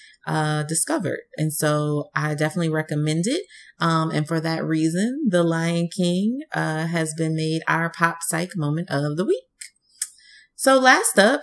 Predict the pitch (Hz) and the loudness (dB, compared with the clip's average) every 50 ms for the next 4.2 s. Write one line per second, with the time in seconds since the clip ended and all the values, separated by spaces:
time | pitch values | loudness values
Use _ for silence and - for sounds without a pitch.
0 | - - 208 233 233 233 240 240 240 220 233 240 - - 233 226 240 233 - 240 | 2 6 6 8 8 8 6 6 4 2 2 4 4 4 4 4 2 2 4 4
1 | 220 214 - 196 180 185 208 214 214 - - - 214 202 202 208 220 247 277 277 | 4 4 2 0 0 2 2 2 2 0 2 4 4 4 4 4 2 0 -2 -4
2 | - - - - 185 180 175 - 196 190 233 247 247 233 214 226 220 208 202 196 | -8 -4 0 2 2 4 4 2 2 2 2 0 0 -2 0 2 4 4 4 4
3 | 190 - - 202 208 208 208 214 214 208 208 202 202 202 202 202 202 190 180 165 | 4 2 2 2 4 2 2 2 2 2 2 2 2 2 2 2 0 -2 0 0
4 | 175 180 185 | 2 2 2